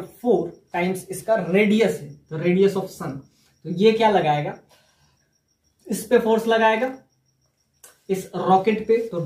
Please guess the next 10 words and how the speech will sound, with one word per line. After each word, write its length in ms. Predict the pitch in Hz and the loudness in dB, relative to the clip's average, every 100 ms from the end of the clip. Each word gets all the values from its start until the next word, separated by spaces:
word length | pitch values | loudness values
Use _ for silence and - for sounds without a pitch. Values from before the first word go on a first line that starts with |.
| 147 202 | -6 0
total 320 | 202 240 226 | 2 4 2
force 320 | 220 220 220 | 2 0 0
अगर 180 | 208 196 | 0 2
हम 100 | 196 | 4
निकालें, 540 | 196 196 185 135 - - _ _ _ _ _ _ _ _ _ _ - | 4 2 0 -2 -10 -16 _ _ _ _ _ _ _ _ _ _ -8
और 440 | 165 160 160 151 | -2 0 0 -2
तो 300 | - 170 170 | -4 -2 0
इसको 420 | 170 180 - 196 196 | 0 -2 2 4 4
suppose 400 | 208 202 247 220 | 2 2 4 6
that 200 | 240 240 | 4 2